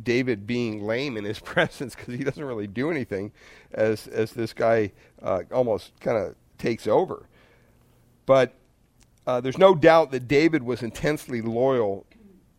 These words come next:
or that Joab was intensely loyal to David. Um, but he had a very, um, narrow view, you might say, of how this kingdom thing was gonna work. And so,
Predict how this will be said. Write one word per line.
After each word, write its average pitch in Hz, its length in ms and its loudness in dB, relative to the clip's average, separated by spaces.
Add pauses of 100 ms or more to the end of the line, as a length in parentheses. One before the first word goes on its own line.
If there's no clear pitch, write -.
(140)
or 113 180 -2
that 110 140 -8
Joab 143 380 6
was 113 140 -8
intensely 131 500 -4
loyal 120 360 0
to - 120 -14
David. 101 460 -4 (840)
Um, 98 440 -4
but 131 140 2
he 120 80 -2
had 131 140 0
a 127 40 -2
very, 139 640 0
um, 87 380 -6 (300)
narrow 147 540 4
view, 143 280 -2
you 117 160 -2
might 104 260 -6
say, 95 420 -6 (500)
of 110 180 0
how 120 200 0
this 113 380 -8
kingdom 123 360 -4
thing 104 200 -10
was 98 120 -12
gonna 95 180 -10
work. 92 420 -10 (760)
And 104 180 -8
so, 113 500 0